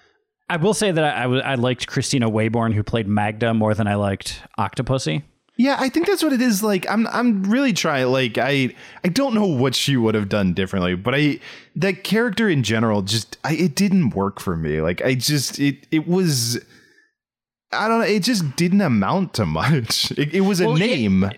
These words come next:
Speaker 2: and then they
Speaker 1: she
Speaker 2: didn't, yeah.
Speaker 1: She was only relevant to the plot to be named Octopussy, but if she hadn't been there, the movie wouldn't have been that different.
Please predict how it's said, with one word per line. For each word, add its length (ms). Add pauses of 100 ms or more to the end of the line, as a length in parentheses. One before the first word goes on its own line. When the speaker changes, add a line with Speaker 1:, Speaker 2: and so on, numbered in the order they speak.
Speaker 2:
and 240
then 160
they 100
Speaker 1:
she 160
Speaker 2:
didn't, 680
yeah. 320
Speaker 1:
She 160
was 120
only 240
relevant 400
to 100
the 80
plot 400 (500)
to 140
be 140
named 240
Octopussy, 760
but 140
if 100
she 460 (320)
hadn't 420
been 220
there, 160
the 80
movie 340
wouldn't 300
have 80
been 200
that 180
different. 400